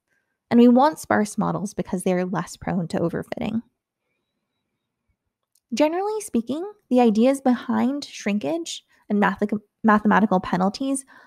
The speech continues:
are powerful ideas that are prevalent throughout statistical learning applications.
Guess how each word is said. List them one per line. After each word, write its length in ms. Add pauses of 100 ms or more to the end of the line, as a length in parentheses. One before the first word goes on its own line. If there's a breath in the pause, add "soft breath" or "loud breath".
(180 soft breath)
are 100
powerful 520
ideas 540
that 160
are 80
prevalent 680
throughout 320
statistical 560
learning 320
applications. 920